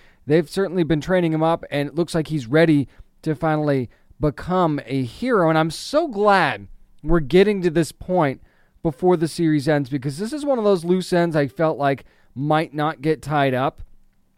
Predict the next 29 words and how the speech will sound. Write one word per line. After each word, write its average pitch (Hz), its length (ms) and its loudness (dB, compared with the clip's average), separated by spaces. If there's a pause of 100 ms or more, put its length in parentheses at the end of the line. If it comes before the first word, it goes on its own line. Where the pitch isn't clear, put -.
(180)
And 151 120 -4
I'm 147 140 -4
glad 143 400 -2
that 143 100 -4
we're 139 160 -10
actually 147 640 -4 (420)
gonna 160 240 2
get 156 320 -2
there. 165 240 -2
Now, 165 300 2 (280)
are 170 120 0
we 185 120 2
gonna 175 240 2
ultimately 170 480 -2
get 165 160 0
the 170 80 -4
Tim 180 260 -2
Drake 170 360 2
that 160 140 -2
we 165 160 0
deserve? 160 640 2
Probably 247 560 -2
not. 160 340 -4
I 123 60 -8
don't 151 180 -6
think 196 140 -10
there's 202 160 -2
enough 196 260 -2
time 175 580 -2